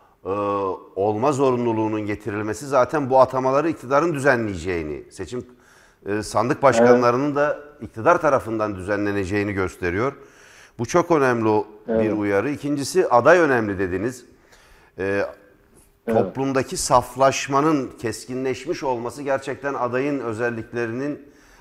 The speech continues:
Speaker 1: e, burada, e, dikkate alınması gerektiğini gösteriyor. E, sizin buna ilişkin bir öneriniz var mı?
Speaker 2: Şu
Speaker 1: Yani
Speaker 2: anda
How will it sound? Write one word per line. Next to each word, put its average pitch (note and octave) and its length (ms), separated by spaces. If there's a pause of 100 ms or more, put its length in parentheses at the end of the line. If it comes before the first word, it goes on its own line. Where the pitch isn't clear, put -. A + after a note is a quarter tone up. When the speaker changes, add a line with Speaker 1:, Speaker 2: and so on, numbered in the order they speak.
(160)
Speaker 1:
e, A2 460
burada, B2+ 500 (200)
e, A2 600
dikkate A2+ 340
alınması B2 380
gerektiğini G2 520
gösteriyor. F#2+ 680 (840)
E, F#2+ 180
sizin C#3+ 420
buna C3+ 200
ilişkin C#3+ 420
bir B2 80
öneriniz G2+ 540
var E2+ 220
mı? F#2+ 200 (1900)
Speaker 2:
Şu F#3 60
Speaker 1:
Yani G3 140
Speaker 2:
anda F3+ 380